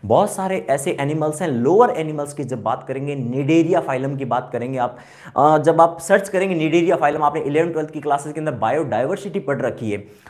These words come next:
तो उसके अंदर आप अलग-अलग देखेंगे, Cnidaria है, स्पंजेस है, इसके अलावा यूनिसेल्युलर्स हैं, ऐसे बहुत सारे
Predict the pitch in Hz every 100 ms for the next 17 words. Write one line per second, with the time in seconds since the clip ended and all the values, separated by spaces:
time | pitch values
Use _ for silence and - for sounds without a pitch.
0 | _ 147 143 160 160 151 - 147 165 170
1 | 143 147 175 156 139 143 143 156 156 147
2 | 143 - 143 151 160 131 139 147 143 -
3 | - - 170 - 175 160 165 131 151 175
4 | 180 156 165 160 160 165 151 - - -
5 | 180 190 226 147 220 - 240